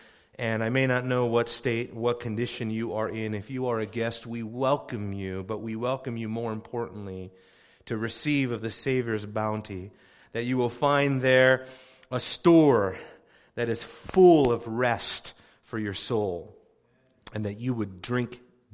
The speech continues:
deeply from the well of Christ. Well, we come to our, maybe our final message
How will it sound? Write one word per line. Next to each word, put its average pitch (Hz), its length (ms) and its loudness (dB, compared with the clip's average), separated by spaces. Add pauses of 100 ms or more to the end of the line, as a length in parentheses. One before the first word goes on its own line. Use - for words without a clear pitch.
(140)
deeply 92 540 -8 (560)
from 104 220 -8
the 95 100 -4
well 92 600 -6 (560)
of - 160 -18
Christ. - 680 -12 (1500)
Well, 156 140 4
we 156 100 8
come 202 300 4
to 156 240 4
our, 127 260 6 (1200)
maybe 143 160 0
our 120 120 4
final 147 420 0
message 120 720 -2